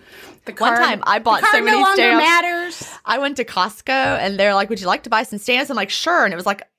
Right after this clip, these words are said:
Speaker 2: one thousand million <laughs> stamps. <laughs> So I had so many stamps. So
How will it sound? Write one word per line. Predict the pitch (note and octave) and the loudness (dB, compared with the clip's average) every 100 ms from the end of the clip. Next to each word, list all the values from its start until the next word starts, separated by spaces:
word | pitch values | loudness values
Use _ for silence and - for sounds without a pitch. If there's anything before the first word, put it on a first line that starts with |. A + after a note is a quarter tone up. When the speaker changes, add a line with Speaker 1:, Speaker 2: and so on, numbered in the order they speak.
| - | -4
Speaker 2:
one | F#3+ G3+ G#3 | -2 -2 -6
thousand | - F3+ G#3 F#3+ G3 F#3 | -4 -2 -2 -4 -8 -2
million | F3 F3+ C4+ B3+ | -2 0 -4 -4
<laughs> | |
stamps. | - - - F#4 | -8 -8 -2 -2
<laughs> | - F#4+ - G4 G#4+ G#4+ G#4+ C5 - - C6+ - - - _ _ _ _ | 0 -2 -2 -4 -6 -10 -6 -4 -4 -4 -6 -4 -10 -10 _ _ _ _
So | A4+ A4+ D#5 - | -6 -4 -4 -2
I | A#4+ B4 | 2 2
had | A#4 | 2
so | G4+ | 0
many | F#4+ | 2
stamps. | G4+ F#4+ | 0 0
So | F#4 | 0